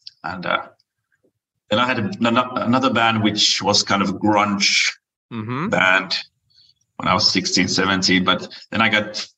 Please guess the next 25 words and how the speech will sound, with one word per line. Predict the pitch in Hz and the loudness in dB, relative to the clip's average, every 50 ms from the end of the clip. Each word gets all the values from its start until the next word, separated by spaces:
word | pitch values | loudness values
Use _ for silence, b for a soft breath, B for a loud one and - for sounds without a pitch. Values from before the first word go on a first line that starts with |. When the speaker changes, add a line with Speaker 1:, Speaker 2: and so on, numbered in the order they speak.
| _ - | _ -4
Speaker 1:
fed | 113 107 | 0 0
up | 110 110 - 95 | 0 0 2 0
with | 95 92 92 | 0 2 2
that, | 98 101 101 - - | 2 2 0 -2 -2
and | 90 92 | 0 0
I | |
wanted | 92 95 95 95 92 - | 2 2 2 2 2 0
to | 107 | -2
form | - 107 98 95 95 | 0 2 2 2 2
a | 95 - - - | 2 0 -2 -2
real | - 98 101 98 101 95 | 0 0 2 2 2 2
metal | 98 95 95 95 92 | 2 4 4 4 2
band | 87 87 82 82 - 85 | 2 2 0 0 0 -2
and | - - - - _ _ _ _ _ _ _ _ _ _ _ _ _ _ _ _ _ | -2 -4 -6 -8 _ _ _ _ _ _ _ _ _ _ _ _ _ _ _ _ _
formed | - 92 95 95 95 92 | -2 0 2 2 4 2
Insomnium | 90 104 104 101 - - 104 101 101 98 92 87 82 82 - - - - _ - | 2 2 2 2 2 2 4 4 4 4 4 2 2 0 -4 -8 -14 -20 _ -10
with | - 87 85 | -8 -6 -4
Ville | 82 82 87 87 85 78 80 | 0 2 4 4 4 2 2
and | 78 82 | 0 0
Marcus. | 85 87 82 - - 98 - - - _ | 0 0 0 -2 -2 -4 -4 -6 -6 _
We | 87 92 | -2 0
were | 90 87 87 87 | 2 2 4 4
all | 87 87 87 | 2 2 2
in | 90 | 2
the | 87 | 0